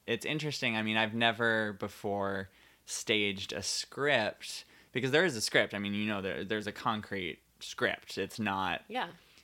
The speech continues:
Speaker 1: it's not real, it's not a devised piece, you know, we're not,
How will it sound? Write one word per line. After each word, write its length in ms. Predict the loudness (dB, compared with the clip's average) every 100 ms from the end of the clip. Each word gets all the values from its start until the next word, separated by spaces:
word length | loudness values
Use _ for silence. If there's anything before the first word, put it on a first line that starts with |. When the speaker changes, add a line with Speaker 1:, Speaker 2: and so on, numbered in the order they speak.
| _ _ _ _ 2
Speaker 1:
it's 240 | 2 4
not 440 | 2 4 4 2 0
real, 520 | -6 -4 0 2 2
it's 220 | 2 -2
not 200 | 2 2
a 60 | 2
devised 840 | -2 -6 -2 2 4 2 -2 -6 -4
piece, 440 | -2 -2 -2 -4
you 100 | -2
know, 200 | 0 0
we're 160 | 0 -2
not, 380 | 0 0 0